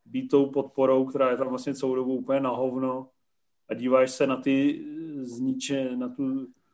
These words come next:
zničenou, eh, ženu, kt-, který se hýbe, eh, v těle úplně všechny svaly vyčerpáním a ona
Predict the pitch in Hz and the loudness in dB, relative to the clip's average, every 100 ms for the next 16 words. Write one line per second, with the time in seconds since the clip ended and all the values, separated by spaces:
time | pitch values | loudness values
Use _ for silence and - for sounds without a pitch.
0 | _ - 117 131 127 135 135 135 135 131 | _ -18 -6 -6 -4 -2 2 4 4 -2
1 | 127 131 127 127 127 120 143 135 135 131 | -4 -8 -8 -6 -8 -2 0 2 0 -2
2 | - 143 135 131 131 123 127 - 135 123 | -10 -8 -8 -6 -4 -4 -2 0 0 0
3 | 113 135 131 131 131 131 - _ _ _ | -4 -4 4 6 6 4 -10 _ _ _
4 | _ 123 120 120 120 120 113 - - 139 | _ 0 0 2 0 -2 -6 -14 2 4
5 | 131 131 135 143 120 131 131 135 135 139 | 8 8 6 0 -4 -2 2 0 0 -6
6 | - 131 139 139 - 135 131 127 131 135 | -8 -6 -4 -4 0 2 4 4 2 0
7 | 123 123 139 135 135 127 123 123 127 139 | -2 -4 -4 -2 -2 -2 -2 -4 -6 -8
8 | 123 123 123 120 127 127 | -8 -8 -6 -6 -6 -8